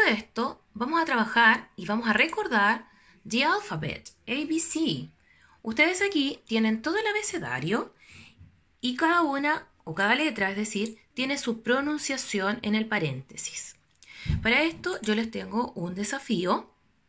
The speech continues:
donde ustedes tienen que realizar una actividad de deletrear su nombre, su segundo nombre, su color favorito, su animal favorito y el deporte que más les gusta. Toda esta actividad me la van a realizar en su cuaderno.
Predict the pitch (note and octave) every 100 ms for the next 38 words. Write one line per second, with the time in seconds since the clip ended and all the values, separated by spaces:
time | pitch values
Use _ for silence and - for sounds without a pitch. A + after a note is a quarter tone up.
0 | _ _ _ - - - F#3 A3 A3+ A3+
1 | C4+ D4 C4 C4 B3+ G#3 F3+ E3 A#3+ -
2 | B3 C4+ - B3+ C#4 - D4+ D#4+ D#3+ F#3
3 | - - - - G3 A3 A#3 A3 G#3+ A#3+
4 | C#4+ - - - _ - F3 A3+ C#4 D#4+
5 | A#4+ - _ - F3+ F3 D#3 D3 D3+ G#3
6 | D4+ D4 C4 C#4+ - - _ _ _ _
7 | _ _ _ _ _ _ _ _ _ _
8 | - G3 E3+ D#3 D3+ G#3 C4+ D#4+ C#4+ -
9 | C4+ - - G#3 F#3+ F3+ A3 F#4 G4 F4+
10 | E4+ E4+ - A#3 G3+ F#3 F3 F#3+ G3+ A3+
11 | E3+ D#3 F#3+ G3 F3 A2+ G#2 - - _
12 | - - _ - F#4+ G4 G4 F4+ E4+ G3
13 | F#3+ - G#3+ G3 E3 G3 A3 G3+ E3 D#3
14 | G#3 - - A3 A3 G#3+ G#3 G#3 E3+ D#3
15 | C#3+ - -